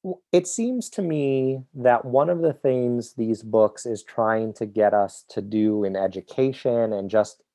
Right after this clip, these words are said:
even if we're raising children or in our life in general, is to understand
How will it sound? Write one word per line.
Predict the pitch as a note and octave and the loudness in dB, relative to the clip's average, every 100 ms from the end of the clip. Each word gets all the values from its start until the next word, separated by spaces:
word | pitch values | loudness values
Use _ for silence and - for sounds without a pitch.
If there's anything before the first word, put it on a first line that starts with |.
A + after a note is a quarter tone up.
| _ | _
even | C#3+ C#3+ C#3 | -4 0 0
if | B2 | 2
we're | A#2 | 0
raising | G#2 G#2 G2+ G2+ F2+ | 2 0 -2 -8 -12
children | - C#3 C3+ C3 B2 | -2 2 2 2 0
or | G#2+ | -2
in | G#2+ A2+ | -2 -2
our | G#2 G2 | 0 0
life | G2 G2 - | 0 -2 -6
in | F#2+ | -12
general, | F#2+ G2+ G#2 G2 F#2 F#2 - | -6 -6 -4 -6 -4 -6 -6
is | G#2+ - | -10 -10
to | A#2+ B2 | -14 -4
understand | A#2+ A#2+ A2 - - A2 G#2 G2+ G2 G2 | -2 -2 -4 -8 -6 -4 -2 -4 -6 -10